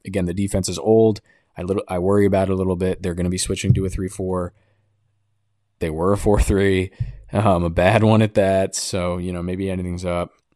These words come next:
Um, they don't necessarily, I believe, have an issue with capital. I do know that their cap space is a nightmare.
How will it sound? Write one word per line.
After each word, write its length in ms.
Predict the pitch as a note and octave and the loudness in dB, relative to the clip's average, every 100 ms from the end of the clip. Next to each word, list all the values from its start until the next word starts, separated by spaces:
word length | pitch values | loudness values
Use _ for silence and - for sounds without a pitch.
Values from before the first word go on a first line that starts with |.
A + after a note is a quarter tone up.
| - | -8
Um, 300 | F2+ F2 F2 | -4 -2 -2
they 80 | F2+ | 0
don't 340 | G2+ G#2 A2 | -2 -4 -8
necessarily, 1000 | G#2 G2+ A#2 - B2+ - A2 B2 D3 D3 | -4 -2 -2 -4 -8 -8 -4 -2 0 -2
I 60 | D3 | -4
believe, 400 | C#3+ C#3+ C#3+ C#3 | -2 -2 -2 -2
have 260 | B2+ B2 | -2 -2
an 100 | A2+ | 0
issue 220 | A#2 - A#2 | -2 -2 -4
with 120 | A2+ | -2
capital. 540 | B2 A#2+ - A#2 A2+ G#2+ | -4 -2 2 2 2 0
I 100 | F#2+ | 2
do 140 | G2+ | 4
know 140 | G#2 | 4
that 160 | G2 F#2 | 4 0
their 100 | F#2 | -4
cap 300 | - G2 F#2+ | -2 -4 -4
space 400 | - G2 F#2+ - | -4 -2 -2 -4
is 160 | G#2 F2 | -6 -6
a 60 | |
nightmare. 760 | E2 E2+ E2+ D#2+ D2+ D2 C#2 | -6 -6 -8 -10 -14 -16 -16